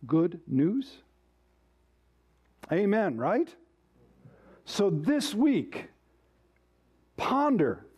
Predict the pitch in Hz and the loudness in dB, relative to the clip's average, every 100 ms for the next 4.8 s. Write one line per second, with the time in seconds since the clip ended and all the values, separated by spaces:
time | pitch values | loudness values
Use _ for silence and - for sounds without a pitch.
0 | 220 311 240 170 147 139 147 - 147 113 | -2 0 2 0 0 0 0 0 -2 -2
1 | - 196 - 302 294 - 208 170 - - | -2 -6 0 0 0 0 0 0 -2 -14
2 | - - - 262 - 214 170 170 185 214 | -20 -12 -4 -2 0 0 2 2 2 0
3 | 240 226 240 254 240 208 220 190 160 214 | 0 2 2 4 2 2 2 0 0 -2
4 | 214 214 196 143 147 - 160 143 | -2 0 0 0 -2 -2 0 2